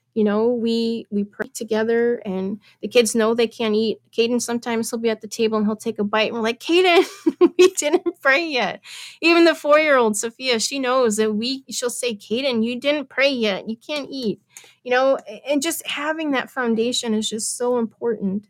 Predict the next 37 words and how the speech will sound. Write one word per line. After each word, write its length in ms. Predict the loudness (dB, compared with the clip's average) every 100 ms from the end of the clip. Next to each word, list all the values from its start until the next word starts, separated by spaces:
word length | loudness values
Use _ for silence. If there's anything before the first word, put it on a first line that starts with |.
| -10
And, 460 | -4 -2 0 -2 -4 -6
um, 420 | -6 -6 -10 -12 _ _ _ _
you 80 | 2
know, 160 | 2 0 -2
I 100 | 0
just, 440 | 0 -2 -8 -16 _ _ _ _ _ _ -10
I 100 | -8
just 260 | -6 -6 -6
hope 320 | 0 0 2
that 180 | -2 0
I 100 | -2
can 200 | -2 -2
inspire 640 | -2 -4 -2 0 0 -2 -2
other 220 | 0 2
moms. 480 | 2 0 -6 -6 -2
You 60 |
know, 100 | -2
if 100 | -2
you're 160 | -2 -2
on 80 | -2
the 80 |
fence, 420 | -4 -2 -2 -2 -6
"Can 260 | -8 -4
I 100 | -2
do 200 | -2 -2
this?" 280 | -2 -4 -4
Yes, 260 | -4 -2 -4
you 80 |
can 160 | -2 -2
do 160 | 0 0
this. 300 | -2 -6 -16 -20 -20 -2
I 120 | 0
am 180 | 2 2
a 60 | 2
mom 300 | 2 2 0
of 100 | -4
four. 380 | 0 0 0